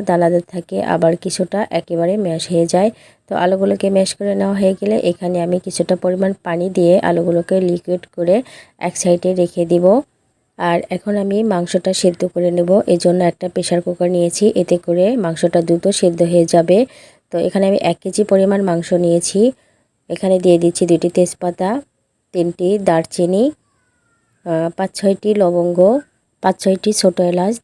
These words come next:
দুইটি কালো এলাচ, আর এক কাপ পরিমাণ দিচ্ছি পেঁয়াজ কুচি, দুই টেবিল চামচ পরিমাণ দিচ্ছি আদা এবং রসুন বাটা। এখানে দিয়ে দিচ্ছি আমি চারটি কাঁচামরিচ, মাঝখান থেকে আমি ভেঙে দিচ্ছি,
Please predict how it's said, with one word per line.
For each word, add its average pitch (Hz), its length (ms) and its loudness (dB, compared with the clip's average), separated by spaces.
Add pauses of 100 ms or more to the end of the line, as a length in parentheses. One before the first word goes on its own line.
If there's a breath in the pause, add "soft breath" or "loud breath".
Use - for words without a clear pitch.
দুইটি 180 380 0 (360)
কালো 180 240 0
এলাচ, 180 360 -2 (440)
আর 160 220 -2 (120)
এক 185 200 -4
কাপ 196 200 -8
পরিমাণ 190 380 -2
দিচ্ছি 196 400 0
পেঁয়াজ 175 380 2
কুচি, 190 380 -4 (1120)
দুই 185 340 4
টেবিল 185 320 0
চামচ 190 340 -2
পরিমাণ 180 420 -2
দিচ্ছি 190 260 0
আদা 175 320 2
এবং 175 220 2
রসুন 175 360 2
বাটা। 170 280 0 (1500)
এখানে 208 320 0
দিয়ে 202 200 2
দিচ্ছি 185 300 -2
আমি 180 220 4 (160)
চারটি 190 300 0
কাঁচামরিচ, 180 720 0
মাঝখান 180 360 -2
থেকে 185 300 -4
আমি 175 220 0
ভেঙে 175 360 0
দিচ্ছি, 175 360 -2